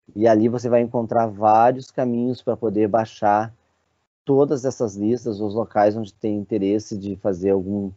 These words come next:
pesquisa sobre, é, ocorrência ou sobre biodi-, é, sobre riqueza ou abundância de aves, ou mesmo, é,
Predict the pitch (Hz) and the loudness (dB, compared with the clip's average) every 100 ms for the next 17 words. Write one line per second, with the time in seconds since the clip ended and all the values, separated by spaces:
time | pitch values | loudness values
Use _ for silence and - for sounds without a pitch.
0 | _ 101 - 110 104 107 - 104 95 98 | _ -8 -4 -2 0 0 0 0 2 4
1 | 95 92 - _ _ _ 95 95 95 92 | 4 4 -2 _ _ _ 0 2 4 4
2 | 92 92 113 107 107 113 104 - 92 95 | 2 0 0 0 2 0 -2 -2 0 2
3 | 98 - 107 98 95 101 101 101 95 90 | 0 -2 -2 0 0 2 4 4 4 0
4 | - _ _ _ 87 92 104 98 80 98 | -6 _ _ _ -4 2 2 0 -2 0
5 | 95 92 92 90 87 85 82 78 73 67 | 2 2 0 -2 -2 -4 -6 -8 -10 -12
6 | 64 - - 101 95 104 - 107 117 127 | -16 -10 -2 0 0 -4 2 6 8 6
7 | 98 101 104 95 104 92 101 117 117 98 | 4 4 4 2 0 2 2 0 -4 -4
8 | 95 92 104 110 98 85 92 95 98 92 | 2 4 4 2 -4 -6 -2 0 0 -2
9 | 87 78 _ _ _ - 92 113 107 110 | -6 -12 _ _ _ -4 2 2 2 0
10 | 107 104 101 95 87 85 - 92 85 82 | 2 2 0 0 0 -4 -10 -14 -12 -12
11 | 80 | -12